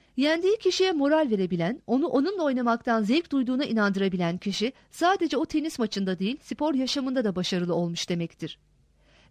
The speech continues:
Diyelim ki yenilen siz oldunuz. Maçın galibinin elini sıkın ve onu kutlayın. Şansınıza lanetler yağdırmayın. Mazeretler sıralamayın ve hele hele hakeme sakın çatmayın.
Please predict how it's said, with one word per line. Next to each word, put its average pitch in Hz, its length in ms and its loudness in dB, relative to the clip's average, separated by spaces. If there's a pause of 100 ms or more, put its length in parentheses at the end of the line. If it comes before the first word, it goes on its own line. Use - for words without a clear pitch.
Diyelim 370 280 6
ki 381 100 0
yenilen 320 400 4
siz 330 200 0
oldunuz. 175 480 2 (320)
Maçın 254 340 2
galibinin 214 500 2
elini 226 300 2
sıkın 254 400 -4
ve 254 60 4
onu 233 180 2
kutlayın. 180 480 -4 (520)
Şansınıza 330 500 0
lanetler 285 580 2
yağdırmayın. 240 640 0 (360)
Mazeretler 226 640 4
sıralamayın 202 600 -2 (200)
ve 208 140 2
hele 226 240 4
hele 190 140 -2
hakeme 214 400 -2
sakın 208 300 -4
çatmayın. 170 520 -6